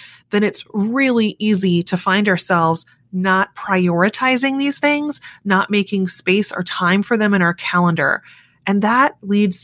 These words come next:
to a lack of fulfillment in our lives. So create your personal definition of success first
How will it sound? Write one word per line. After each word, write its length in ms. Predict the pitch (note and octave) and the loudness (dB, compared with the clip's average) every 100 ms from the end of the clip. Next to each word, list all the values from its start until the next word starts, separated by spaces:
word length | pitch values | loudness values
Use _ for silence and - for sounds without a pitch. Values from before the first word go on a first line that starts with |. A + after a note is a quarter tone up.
| - | 0
to 240 | F#3+ F3+ | 2 2
a 120 | F#3+ F3+ | -2 -4
lack 400 | E3+ F3 G3 - | 0 0 0 -2
of 160 | F#3 D3+ | -4 2
fulfillment 920 | F#3+ - - F#3+ F3+ F#3 E3+ - - _ | 0 0 -4 0 2 2 0 -4 -12 _
in 160 | G3 F3+ | 0 2
our 160 | F3 E3 | 0 -2
lives. 600 | D3 C#3+ A#2+ - - - _ _ _ _ _ _ _ | -4 -2 -4 -4 -4 -6 _ _ _ _ _ _ _
So 180 | - A#3 | -2 0
create 400 | A#3 C#4+ D#4 G4 | 0 -2 -2 -2
your 160 | D#4 B3+ | -2 -4
personal 540 | G#3 - C4+ - A#3 | -4 0 0 0 -2
definition 460 | G3 F3 F3+ E3+ F3 | 0 0 0 0 -2
of 80 | F3 | -2
success 420 | F3+ - D#3+ - | -2 0 0 -2
first 640 | - E4+ D4+ G#3+ - - | -4 -2 0 0 -4 -8